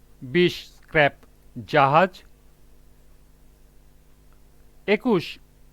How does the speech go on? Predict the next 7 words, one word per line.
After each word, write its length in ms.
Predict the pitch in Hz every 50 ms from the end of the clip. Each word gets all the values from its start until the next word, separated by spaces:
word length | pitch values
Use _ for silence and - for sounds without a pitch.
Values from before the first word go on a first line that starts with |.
| - -
ক্লিংকার 380 | - 233 233 226 226 220 202 - -
সিমেন্ট, 340 | 156 135 117 104 90 - - - - _ _ - _ - - - - - - - - - - _ _ _ - _ _ - _ _ - _ - _ - - - - - - _ _ _ _ - - - - _ - _ _ - _ _ _ 120 117
বাইশ 340 | 143 160 156 139 127 117 - - - - - _ _ _ - _ _ _ _ _
কৃষি 380 | - 202 202 - - - 226 226 220 208 - - _ - - 151
ও 20 | 160 156 156 - -
শিল্প 300 | - 196 202 180 165 - 170 151 147 131 - - _ - - - 120 101 -
যন্ত্রপাতি 760 | 139 147 147 147 127 - 156 151 - 135 113 - - 90